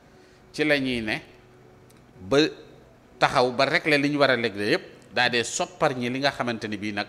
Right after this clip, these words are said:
tey, euh, moom lañ kii, mais ñi nga xa-, côté bi nga xamante ni bii tey comme lu jëm ci ministre yeeg yooyu lañ la waxoon def nañ ko.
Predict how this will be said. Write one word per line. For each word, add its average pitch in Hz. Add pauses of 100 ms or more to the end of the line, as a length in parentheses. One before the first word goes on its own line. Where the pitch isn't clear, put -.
tey, 98 (520)
euh, 95 (180)
moom 113
lañ 107
kii, 92
mais 127
ñi 139
nga 170
xa-, 131
côté 160
bi 135
nga 180
xamante 151
ni 120
bii 113
tey 101
comme 135
lu 135
jëm 127
ci 123
ministre 127
yeeg 107
yooyu 104
lañ 180
la 175
waxoon 113
def 143
nañ 113
ko. -